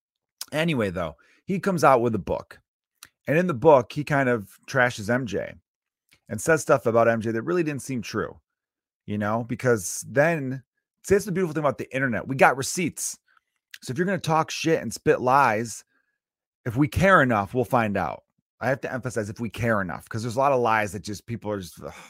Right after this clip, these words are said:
they, they, they don't fucking follow through on them. It pisses me off. Here's something I'm gonna talk about in the next episode, a little sneak peek for you. There's an Elvis movie that just came out.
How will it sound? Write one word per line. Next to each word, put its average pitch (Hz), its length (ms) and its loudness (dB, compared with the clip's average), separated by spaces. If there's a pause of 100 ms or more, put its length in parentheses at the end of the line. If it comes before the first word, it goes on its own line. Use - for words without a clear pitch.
(140)
they, 80 120 -12
they, 101 200 -8
they 104 320 -8
don't 117 200 -4
fucking 120 300 -6
follow 131 200 0
through 156 220 -2
on 110 100 0
them. 58 260 -10
It - 80 -12
pisses 120 220 -6
me 127 140 -4
off. 127 220 0 (480)
Here's 160 140 0
something 170 160 0
I'm 139 60 2
gonna 131 80 -2
talk 135 120 4
about 123 120 4
in 113 40 -2
the 107 60 -2
next 117 260 -2
episode, 92 380 -4
a 90 60 -8
little 104 140 -6
sneak - 440 -10
peek 107 220 -10
for 87 200 -4
you. 85 160 -6 (520)
There's 107 180 -2
an 117 100 0
Elvis 139 320 4
movie 139 200 -2
that 143 120 2
just 147 200 -6
came 151 180 0
out. 143 240 0